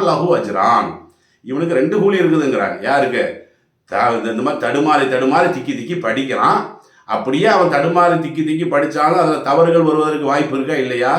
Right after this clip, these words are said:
எழுத்துக்களினுடைய தடுமாற்றம் ஏற்பட்டுருமா இல்லையா? அப்படியெல்லாம் ஏற்பட்டா கூட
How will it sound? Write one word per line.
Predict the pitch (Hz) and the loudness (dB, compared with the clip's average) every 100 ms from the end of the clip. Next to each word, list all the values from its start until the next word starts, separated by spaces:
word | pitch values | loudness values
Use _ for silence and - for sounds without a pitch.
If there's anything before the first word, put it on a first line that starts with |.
| 180 - - _ | -2 -10 -20 _
எழுத்துக்களினுடைய | 135 175 180 170 165 156 156 143 | -2 -2 0 2 4 2 0 -2
தடுமாற்றம் | 127 156 170 160 151 | 0 0 0 0 -2
ஏற்பட்டுருமா | 143 139 139 135 147 | -2 -2 -4 -4 -4
இல்லையா? | 139 117 113 131 165 | -4 -4 -2 -2 -2
அப்படியெல்லாம் | - 101 113 131 165 113 | -2 -4 -4 -2 0 0
ஏற்பட்டா | 143 - 110 107 98 | -2 -2 -4 -4 -8
கூட | 92 98 | -6 -2